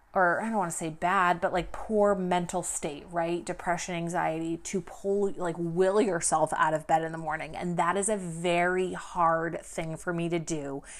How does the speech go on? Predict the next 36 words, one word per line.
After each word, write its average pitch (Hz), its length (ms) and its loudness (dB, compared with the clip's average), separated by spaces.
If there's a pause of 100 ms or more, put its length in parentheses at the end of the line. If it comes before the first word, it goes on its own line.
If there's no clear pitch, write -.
(120)
when 170 140 0
I'm 160 200 2
not 160 360 6
in 165 160 -2
a 160 40 -2
great 156 300 -2
space - 540 -2
mentally. 151 560 -4
Even 330 320 2
when 381 100 4
I 175 240 -2
am, 156 340 8
I'm 160 140 2
not 180 300 8
really, 196 240 6
like, 170 180 6
a 156 80 0
get 170 300 4
up 170 180 6
and 160 240 -2 (480)
go 170 440 10
person. 262 800 2
<laughs> 320 200 4
And 254 260 6
so, 214 540 8 (280)
especially 359 420 4
in 247 60 -2
the 202 60 0
summer 202 400 6
where 180 120 4
it's 185 100 0
just - 160 -2
kinda, 202 160 0
like, 175 180 2
lazy, 175 480 2
long, 170 520 0